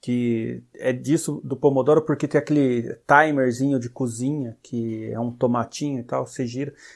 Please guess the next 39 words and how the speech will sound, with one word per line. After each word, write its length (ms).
você 120
cronometra 800
um 120
tempo 340
que 60
você 240
vai 100
ficar 160
trabalhando, 800
n-, 380
não 100
necessariamente 840
se 180
matando, 560
mas 200
assim, 260
você 220
vai 160
ter 100
que 80
tá 80
focado 640
naquilo 440
que 120
você 80
tá 160
fazendo. 440
Isso, 380
sem 220
tá, 340
é, 300
sem 280
distrações, 960
sem, 520
sem 220
internet, 760
sem 420
outras 340
coisas. 380